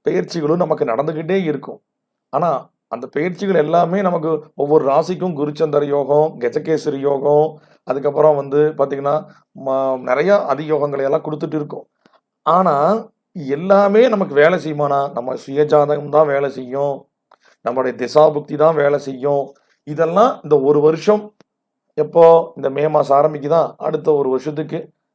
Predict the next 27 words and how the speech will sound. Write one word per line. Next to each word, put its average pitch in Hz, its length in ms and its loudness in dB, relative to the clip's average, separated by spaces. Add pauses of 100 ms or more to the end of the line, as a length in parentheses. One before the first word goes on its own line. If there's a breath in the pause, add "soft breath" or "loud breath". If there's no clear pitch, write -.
ஒரு 151 240 2
அடுத்த 143 260 2
ஒரு 139 180 -2
ஏப்ரல் 139 300 -2
கடைசி 135 320 -4
வரைக்கும், 135 300 -8
மே 139 140 -4
வரைக்கும் 131 500 -4 (240)
ஓகே 190 320 -2
குட் 151 260 -2
அப்படின்னு 143 340 -4
நம்ம 190 200 -2
பேசிக்கலாம். 143 560 -4 (180)
சொல்றது 151 300 -4
புரியுதுங்களா 156 380 -2
இல்லையா? 151 440 2 (360 soft breath)
ஆனா 196 180 2
அதுக்கு 190 340 2
மேல 170 640 0 (640)
கண்டிப்பா 233 380 -2
சூழ்நிலைகள் 180 420 0
மாறும். 127 300 2
அப்ப 170 240 -2
இந்த 160 160 2
கஜகேசரி 175 400 -2
யோகத்தை 165 200 2
வச்சவங்க 160 500 -4